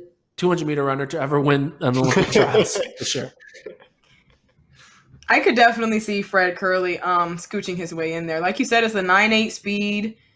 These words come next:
Speaker 3: mixed with the twenty point two speed, but you also have to throw in his four hundred meter training.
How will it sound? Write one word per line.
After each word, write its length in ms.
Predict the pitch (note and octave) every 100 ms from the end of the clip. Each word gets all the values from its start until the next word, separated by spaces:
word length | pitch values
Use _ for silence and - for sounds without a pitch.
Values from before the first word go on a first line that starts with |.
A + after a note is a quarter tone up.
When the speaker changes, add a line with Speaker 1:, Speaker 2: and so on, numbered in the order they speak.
| _ _ F#3
Speaker 3:
mixed 540 | G3+ G#3 - - -
with 600 | F#3 F#3+ G3 F#3+ F#3 F3+ F3
the 540 | F3 F3+ E3+ D#3+ D#3
twenty 240 | - A3 A#3
point 300 | A#3 G#3 G#3
two 140 | A3+
speed, 340 | G#3+ A3 G#3 G3
but 100 | G3
you 140 | A3+
also 200 | C#4+ D4
have 120 | B3+
to 80 | A3
throw 240 | G#3+ G3+
in 100 | G3
his 140 | G#3 -
four 220 | - G3
hundred 200 | G3 F#3
meter 200 | F3+ D#3+
training. 580 | D3+ E3 F3 E3+ D3+